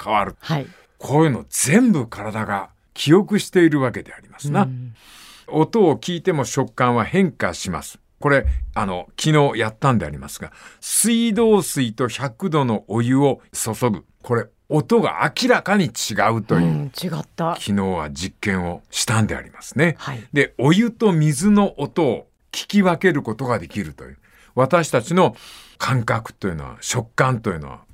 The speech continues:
Speaker 1: それほど敏感なのですということですね。
Speaker 2: うん。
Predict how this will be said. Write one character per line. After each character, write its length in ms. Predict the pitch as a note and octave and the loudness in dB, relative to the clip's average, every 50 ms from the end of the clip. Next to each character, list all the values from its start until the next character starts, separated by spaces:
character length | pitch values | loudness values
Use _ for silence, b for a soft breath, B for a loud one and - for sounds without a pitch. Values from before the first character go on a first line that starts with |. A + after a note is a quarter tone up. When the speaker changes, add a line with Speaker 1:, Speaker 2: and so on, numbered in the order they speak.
| _ | _
Speaker 1:
そ 260 | - - - - - D#3 | -16 -14 -12 -4 0 2
れ 140 | F#3+ A3+ | 4 4
ほ 180 | A3 F3+ G3 A3 | 4 4 2 4
ど 260 | G#3 A#3+ A3 F3+ - b b b b b b - | 4 4 4 2 0 b b b b b b -20
敏 340 | D#2 - G#2+ B2 D3+ D3+ | -8 -4 0 2 2 2
感 340 | A#2+ - - C3 C3 B2+ A#2+ | 2 0 -2 -2 0 0 0
な 120 | A2+ A2+ A#2+ | 0 0 -2
の 160 | A#2 F2+ D2 | -2 -4 -4
で 120 | - D3 | -6 -6
す 140 | D#3 - - | -6 -6 -6
と 100 | - F#2 | -6 -8
い 80 | D2+ C#2+ | -8 -10
う 60 | C2+ | -14
こ 140 | - - D2+ | -18 -20 -20
と 160 | - - C#2 | -20 -20 -20
で 160 | - - - | -20 -20 -20
す 180 | - - - - | -18 -14 -6 2
ね。 80 | - G#3 | 4 4
Speaker 2:
う 40 | |
ん。 100 | G3 A#2+ | 4 4